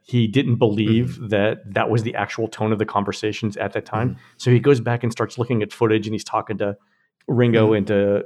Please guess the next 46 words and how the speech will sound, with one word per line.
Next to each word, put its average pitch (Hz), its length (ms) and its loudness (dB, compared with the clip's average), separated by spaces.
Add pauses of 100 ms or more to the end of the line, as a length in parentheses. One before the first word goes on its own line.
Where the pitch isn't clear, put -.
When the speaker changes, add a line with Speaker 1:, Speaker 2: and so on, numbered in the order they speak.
Speaker 1:
to 107 120 -6
Paul, 107 500 0
and 101 100 -4
they're 98 140 -2
like, 98 300 -6 (400)
"That 104 160 -4
movie 104 180 0
was 92 180 -2
way 120 140 6
too 113 140 -4
negative. 98 300 2
Speaker 2:
Mm-hmm. 92 60 -2
Speaker 1:
It's - 100 -8
not 110 120 -2
the 104 60 -8
way 98 100 -2
it 92 80 -4
happened. 95 400 -4
They 98 60 -6
took 110 160 -6
all 101 80 2
the 95 80 -2
bad 95 220 -2
parts 95 200 -6
out 92 160 -8
for - 80 -20
drama, 95 340 0
Speaker 2:
Mm-hmm. 107 120 -2 (340)
Speaker 1:
right? 92 120 -4
But 104 80 -4
we 101 120 2
actually 101 240 0
were 101 140 -2
getting 98 220 0
along, 98 340 2
and 92 80 -2
none 95 120 -2
of 101 60 0
us 98 120 -4
thought - 260 -4 (280)
the 113 100 0
Beatles 95 300 -4
were 101 100 -4
broken 98 320 -2
up 101 100 -8
forever." 98 300 -6